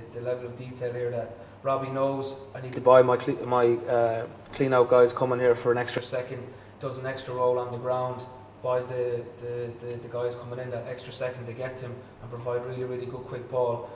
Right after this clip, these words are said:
But that's the kind of detail that they drive in camp, is the, is the, you know, finish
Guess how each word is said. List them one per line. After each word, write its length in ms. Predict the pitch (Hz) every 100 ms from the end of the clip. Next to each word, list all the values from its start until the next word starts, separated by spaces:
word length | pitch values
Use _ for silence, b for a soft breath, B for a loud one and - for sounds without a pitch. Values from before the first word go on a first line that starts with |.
| B
But 60 | 139
that's 180 | 139
the 80 | -
kind 180 | 139 131
of 80 | 120
detail 360 | 131 131 127 120
that 140 | 120
they 80 | 120
drive 360 | 123 123 120
in 100 | 120
camp, 320 | - 123 117 120
is 120 | 117
the, 320 | 120 117 117 B B B
is 120 | 120
the, 400 | 123 120 120 120 - - - -
you 80 | 131
know, 120 | 113
finish 540 | - 139 131 - -